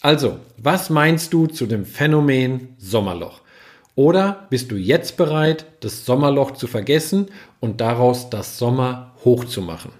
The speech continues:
Ich bin definitiv bei dem Thema Sommerhoch, bin ich dabei. Also, wir hören uns, schreib mir deine Gedanken und viel Spaß und hab einen guten,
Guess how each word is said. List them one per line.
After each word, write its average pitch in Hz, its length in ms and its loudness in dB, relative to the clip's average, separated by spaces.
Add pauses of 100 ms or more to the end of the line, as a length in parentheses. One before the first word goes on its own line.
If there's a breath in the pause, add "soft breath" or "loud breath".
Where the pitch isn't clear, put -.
(320)
Ich - 300 0
bin 127 240 0
definitiv 135 800 0
bei 98 140 -4
dem 95 180 -4
Thema 117 560 -2
Sommerhoch, 101 800 0 (180)
bin 98 120 -6
ich 95 120 -8
dabei. 82 300 -8 (500 soft breath)
Also, 127 360 2 (560 loud breath)
wir 120 140 2
hören 185 220 4
uns, 202 460 2
schreib 139 300 0
mir 165 80 2
deine 147 260 2
Gedanken 143 800 0
und 110 500 -2 (300)
viel 110 180 -2
Spaß - 600 -4
und 92 140 -8
hab 120 220 -4
einen 95 300 -8
guten, 185 540 0